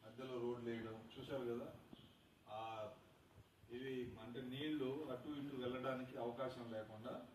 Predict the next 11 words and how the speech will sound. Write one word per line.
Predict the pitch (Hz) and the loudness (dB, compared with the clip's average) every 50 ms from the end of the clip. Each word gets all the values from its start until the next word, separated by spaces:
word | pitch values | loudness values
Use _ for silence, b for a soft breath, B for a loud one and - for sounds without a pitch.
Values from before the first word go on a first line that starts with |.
| - - - - - - - - - - - - | -16 -18 -20 -20 -20 -20 -20 -20 -20 -20 -14 -12
ఒకటి, | 104 101 104 101 90 95 92 87 - - - - - - - - 180 | -10 -8 -8 -6 -6 -6 -6 -6 -8 -12 -18 -20 -20 -20 -4 2 2
చెట్లు | 175 175 - 196 185 160 | 2 4 4 2 2 4
నరికేయడం | 147 139 139 135 135 147 131 117 - - - - - - - - - - - - - - - - - - - - - - - - | 4 2 0 2 2 2 2 2 2 -2 -8 -12 -16 -16 -18 -18 -16 -16 -14 -14 -14 -14 -16 -18 -20 -20 -20 -20 -20 -20 -16 -14
విపరీతంగా. | 127 123 - 156 151 156 156 156 170 160 156 156 | -12 -8 -4 -2 -2 0 0 0 -2 -2 0 0
మనకేంటంటే | 151 147 143 139 139 143 143 147 147 143 139 139 - | 0 0 -2 0 0 0 0 0 -2 -4 -4 -4 -4
ఇప్పుడు | 139 135 - - 131 | -6 -6 -6 -6 -2
కదా | 135 143 143 156 156 | 0 2 4 4 4
గ్యాస్ | 139 123 127 127 131 131 - - | 4 4 6 6 6 6 4 0
కనెక్షన్లు | 127 127 127 127 123 - 120 120 120 | -2 -2 0 -2 -2 -4 -4 -2 -2
ఇవన్నీ | 120 117 117 117 120 120 | -2 0 0 0 0 0
వచ్చాయి. | 117 - - - 92 87 | -2 -4 -4 -8 -8 -10